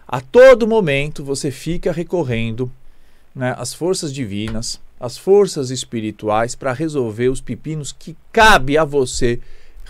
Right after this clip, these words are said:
resolver. É claro que a gente sempre vai contar com as forças espirituais do nosso lado. É claro. É claro que a gente sempre vai contar, seja com os mentores, com os nossos guardiões, com os nossos protetores, com as forças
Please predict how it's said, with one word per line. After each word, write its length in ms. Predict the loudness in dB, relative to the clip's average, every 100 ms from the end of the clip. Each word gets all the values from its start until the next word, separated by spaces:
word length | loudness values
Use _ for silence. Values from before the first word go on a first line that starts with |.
| -4
resolver. 600 | -4 -2 -4 -4 -8 -10 -16 -20 -20 -20 -20 0
É 100 | 0
claro 580 | 0 -2 6 8 8 6
que 80 | 2
a 40 |
gente 220 | -4 -6 -8
sempre 440 | -6 -4 -4 -4
vai 220 | 2 2
contar 540 | 2 -6 0 4 4 2 -6 -8
com 100 | -4
as 140 | -4 -2
forças 420 | -2 -2 -2 -6
espirituais 800 | -6 -6 -4 -4 -2 0 0 -2
do 120 | -6
nosso 320 | -6 -8 -6
lado. 340 | -6 -8 -12 -20 -16 -8
É 120 | -8
claro. 340 | -2 -4 -4 -12
É 80 |
claro 360 | -6 4 4 4
que 60 | 0
a 40 |
gente 200 | -6 -8
sempre 260 | -6 -4 -2
vai 160 | -2
contar, 500 | -2 -8 0 2 2 -2 -20 -18 -18 -18 -20 -20 -20 -20 -20 -20 -10
seja 180 | -4 -4
com 80 | -4
os 100 | -8
mentores, 580 | -8 2 4 4 2
com 100 | -6
os 100 | -10
nossos 300 | -8 -8 -8
guardiões, 760 | -6 -6 -4 -2 2 2 0 -6
com 100 | -10
os 80 | -6
nossos 340 | -6 -6 -12
protetores, 880 | -14 -12 -14 -2 4 6 6 2 -8
com 100 | -12
as 120 | -12
forças 420 | -8 -8 -8 -14